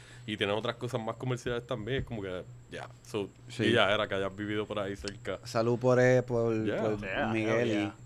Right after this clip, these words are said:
Speaker 2: y Virio,
Speaker 1: Salud.
Speaker 2: que en paz descanse Video Place y su esposa.
Speaker 3: Otro parentecito,
Speaker 2: Ujú.
Speaker 3: nada más para dejarte saber del tipo de selección que existía en este lugar.
Speaker 2: Ujú.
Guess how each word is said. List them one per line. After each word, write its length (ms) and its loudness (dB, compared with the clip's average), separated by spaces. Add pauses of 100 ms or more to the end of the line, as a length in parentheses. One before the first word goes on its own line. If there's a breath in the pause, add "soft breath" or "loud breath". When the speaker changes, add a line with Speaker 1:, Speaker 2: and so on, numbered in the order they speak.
(160)
Speaker 2:
y 100 -4
Virio, 380 0
Speaker 1:
Salud. 380 0 (160)
Speaker 2:
que 200 0
en 100 -2
paz 160 -4
descanse 380 -4
Video 220 4
Place 320 -4
y 40 -4
su 80 -4
esposa. 320 -6 (160)
Speaker 3:
Otro 320 2
parentecito, 880 -2 (140)
Speaker 2:
Ujú. 100 2
Speaker 3:
nada 160 2
más 80 -4
para 140 4
dejarte 200 0
saber 280 4
del 180 0
tipo 240 -2
de 60 2
selección 600 -2
que 60 -8
existía 500 -8
en 80 -4
este 220 -8
lugar. 260 -4 (180)
Speaker 2:
Ujú. 260 -2